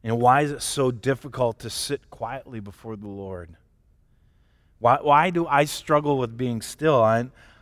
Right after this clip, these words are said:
I may not have all the answers, but there are a few things I've noticed personally. That whenever I actually make the time just to be with God,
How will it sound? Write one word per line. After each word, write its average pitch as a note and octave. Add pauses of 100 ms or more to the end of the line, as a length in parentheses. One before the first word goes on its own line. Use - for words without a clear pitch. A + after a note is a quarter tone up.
(100)
I C3
may D3+
not D3+
have C3+
all C#3+
the B2
answers, C3
but A2+
there B2
are A#2+
a A2
few D#3
things C#3
I've A2
noticed A#2+
personally. G2+ (1120)
That C3
whenever D#3
I C3+
actually C3+ (360)
make C3
the C#3+
time B2+
just B2+
to B2 (320)
be A#2+ (400)
with G2+
God, F2